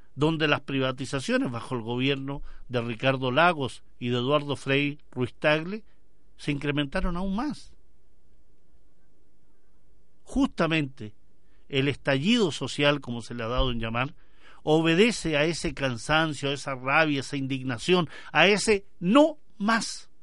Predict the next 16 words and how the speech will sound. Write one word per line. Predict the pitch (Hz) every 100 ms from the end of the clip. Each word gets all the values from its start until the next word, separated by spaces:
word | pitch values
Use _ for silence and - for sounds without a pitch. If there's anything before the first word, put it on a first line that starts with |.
| - - - - - - - - - - -
Y | 175 294
eso | - 214
el |
gobierno | 185 196 226 262 214
no | 220
lo | 220
entiende. | 196 170 240 311 196 107 - -
O | - 190
si | 240
lo | 226 202
entiende, | 180 330 320 208 185 214 - - - - -
se | - 165 185
hace | 220 208
efectivamente | 160 156 139 196 165 170 151 175 - - - - -
el | 151 139
desatendido, | 147 143 131 139 151 277 262 202